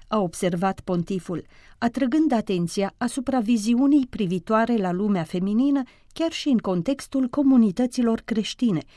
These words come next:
o viziune impregnată uneori de prejudecăți și suspiciuni dăunătoare.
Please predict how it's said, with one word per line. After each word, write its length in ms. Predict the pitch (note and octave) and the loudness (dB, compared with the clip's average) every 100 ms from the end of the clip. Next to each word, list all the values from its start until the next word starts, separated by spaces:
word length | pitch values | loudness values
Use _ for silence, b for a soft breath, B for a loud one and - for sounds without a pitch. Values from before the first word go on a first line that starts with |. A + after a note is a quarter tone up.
| b b b | b b b
o 100 | A#3 | 0
viziune 600 | F#3+ G3 G3+ G#3 G3+ F#3+ | 0 -2 0 0 0 0
impregnată 800 | - A3 G3+ F#3+ F3 F#3 F3 F#3+ | 0 0 0 -2 -2 -2 -2 -2
uneori 520 | F3 F3+ E3+ E3+ F#3 | -2 0 0 0 -2
de 120 | E3 D#3+ | -4 -8
prejudecăți 840 | - F3+ F3 D#3+ D#3 - B3 - - b | -4 -6 -4 -6 -6 -4 -4 -6 -20 b
și 340 | - A3 G3 - | -8 -4 -4 -4
suspiciuni 920 | - B3+ - F3 - F3+ F#3+ A3 - | -6 -6 -6 -8 -4 -4 0 0 -2
dăunătoare. 960 | F3+ C4 B3+ A#3+ A3+ E3+ A#2+ B2+ - | -4 0 2 0 0 -6 -8 -10 -18